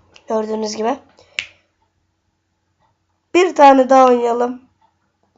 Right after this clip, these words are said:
Dört tane daha oynayalım. Videoları, videomuzu noktalayalım. Ha, hiç sevmediğimiz arkadaşlar.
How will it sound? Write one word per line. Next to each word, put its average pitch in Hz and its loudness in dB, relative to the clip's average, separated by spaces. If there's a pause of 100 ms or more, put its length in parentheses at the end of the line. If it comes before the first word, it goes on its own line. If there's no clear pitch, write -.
(1400)
Dört 311 6
tane 269 6
daha 277 8
oynayalım. 220 -4
Videoları, 254 0 (260)
videomuzu 226 -4
noktalayalım. 254 -2 (2250)
Ha, 269 4 (120)
hiç 269 -8
sevmediğimiz 247 2
arkadaşlar. 233 -4